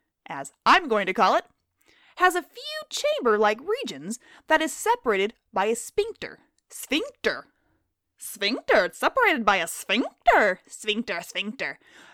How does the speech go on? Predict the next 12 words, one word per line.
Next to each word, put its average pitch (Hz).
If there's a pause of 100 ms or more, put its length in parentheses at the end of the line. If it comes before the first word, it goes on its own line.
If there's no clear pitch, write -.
Making 415
it 208
gizzard-like. 185 (760)
Sphincter. 233 (760)
Sphincter's 508
fun 285
to 320
say. 208
Say 466 (100)
it 359
with 523
me. 190